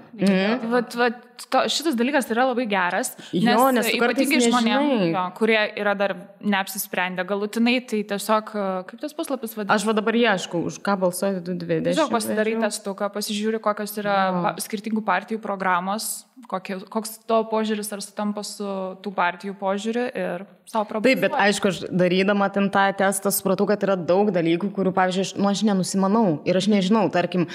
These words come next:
Speaker 2: ar reikėtų didinti ten mokesčių žmonėm, kurie uždirba daugiau pinigų.
Speaker 3: Mhm.
Speaker 2: Ir, e, realiai, kol aš nesu iš tų, kurie labai daug <laughs> uždirba, tai nereikėtų. Bet jau jeigu būčiau, tai tada galvoju, ta prasme, atvirkščiai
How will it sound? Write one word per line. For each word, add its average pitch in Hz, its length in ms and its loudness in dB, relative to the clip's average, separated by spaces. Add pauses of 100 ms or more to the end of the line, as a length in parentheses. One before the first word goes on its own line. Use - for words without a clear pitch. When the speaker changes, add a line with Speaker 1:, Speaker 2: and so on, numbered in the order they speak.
(220)
Speaker 2:
ar 170 100 4
reikėtų 185 380 2
didinti 165 760 2
ten 156 220 2
mokesčių 175 500 2
žmonėm, 175 300 2
kurie 185 160 4
uždirba 175 420 2
daugiau 165 480 2 (200)
pinigų. 160 360 2
Speaker 3:
Mhm. 196 300 -8 (320)
Speaker 2:
Ir, 156 280 4
e, 151 440 2
realiai, 170 520 2 (800)
kol 143 180 4
aš 143 200 0
nesu 160 360 2
iš 151 140 -2
tų, 160 120 -2
kurie 151 160 0
labai 143 200 0
daug 139 140 2
<laughs> 190 120 6
uždirba, 185 460 2
tai 180 100 0
nereikėtų. 180 720 2 (540)
Bet 151 340 4
jau 160 200 4
jeigu 151 260 2
būčiau, 160 340 0
tai 160 120 2
tada 156 220 0
galvoju, 151 520 2 (680)
ta 226 80 6
prasme, 202 280 2
atvirkščiai 185 460 2